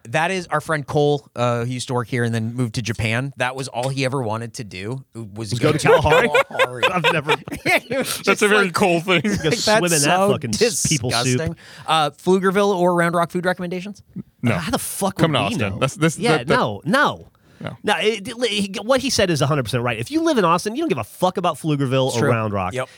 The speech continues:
Speaker 2: If you live in Round Rock and Pflugerville, you live in Austin.
Speaker 1: Mm-hmm.
Speaker 2: What, what's Chris doing over there? You got an opinion about Pflugerville?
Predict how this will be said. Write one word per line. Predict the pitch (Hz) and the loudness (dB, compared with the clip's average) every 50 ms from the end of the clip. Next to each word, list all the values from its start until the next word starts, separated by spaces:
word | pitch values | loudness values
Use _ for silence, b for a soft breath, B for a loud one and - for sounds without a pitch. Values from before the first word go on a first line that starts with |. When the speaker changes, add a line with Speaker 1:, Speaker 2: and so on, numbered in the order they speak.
| B | B
Speaker 2:
If | 151 147 | -4 -2
you | 233 302 | -2 0
live | 285 277 247 | 0 0 2
in | 220 190 | 2 2
Round | 180 180 180 180 | 2 2 2 4
Rock | 175 165 165 147 | 2 2 2 0
and | 147 120 | -2 -2
Pflugerville, | - 160 151 139 139 131 135 135 | -2 0 0 2 2 2 0 0
you | 131 135 131 117 | 0 0 0 0
live | 113 120 107 | 0 0 -2
in | 107 95 | -2 -6
Austin. | 82 82 - - - - | -10 -12 -16 -16 -12 -10
Speaker 1:
Mm-hmm. | 156 151 147 143 127 120 - _ _ _ _ _ - _ _ _ _ _ _ | -8 -6 -6 -6 -6 -10 -12 _ _ _ _ _ -20 _ _ _ _ _ _
Speaker 2:
What, | - 156 165 160 170 | -4 -2 -2 0 0
what's | 180 214 214 - | 0 0 0 -2
Chris | - - 165 123 | -2 -2 -2 -2
doing | - 117 98 92 | -2 -4 -6 -6
over | 90 87 | -8 -10
there? | 82 82 87 - - _ - | -10 -12 -14 -16 -16 _ -2
You | 131 | 0
got | 170 180 185 | 2 2 2
an | 185 | 4
opinion | 175 - 196 196 196 190 | 4 4 4 4 2 2
about | 190 180 165 - | 2 2 0 0
Pflugerville? | - 170 180 180 190 202 226 233 226 | 0 0 0 0 0 0 0 -2 -2